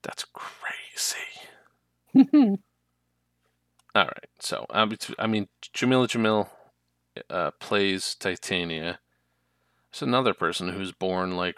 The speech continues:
Speaker 1: right around where, when I was. She's only four years older than I am, but whatever.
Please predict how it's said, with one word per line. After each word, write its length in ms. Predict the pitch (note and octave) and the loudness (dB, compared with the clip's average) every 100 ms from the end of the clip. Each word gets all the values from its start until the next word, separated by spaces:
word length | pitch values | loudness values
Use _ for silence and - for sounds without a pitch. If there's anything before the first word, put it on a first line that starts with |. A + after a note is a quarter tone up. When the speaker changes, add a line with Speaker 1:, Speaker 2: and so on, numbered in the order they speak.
| - | -8
Speaker 1:
right 200 | F#2 F#2 | -8 -6
around 480 | - F#2 F#2+ F#2 F2 | -4 0 2 0 -4
where, 260 | F#2 F2 - | -8 -8 -6
when 140 | G2+ F#2+ | -6 -4
I 160 | G2 | -6
was. 460 | G#2 G#2+ F#2+ - - _ _ _ _ _ _ _ _ | -6 -8 -10 -16 -20 _ _ _ _ _ _ _ _
She's 200 | - - | -16 -10
only 180 | G2 F2 - - | -8 -8 -10 -14
four 200 | - E2+ | -10 -8
years 220 | C#2 E2 | -8 -8
older 280 | - D2+ D2+ | -10 -10 -12
than 100 | D#2 | -12
I 120 | D#2 G2 | -12 -12
am, 200 | F#2 F2 | -14 -14
but 160 | - - _ _ | -16 -18 _ _
whatever. 260 | - F#2+ - | -10 -10 -10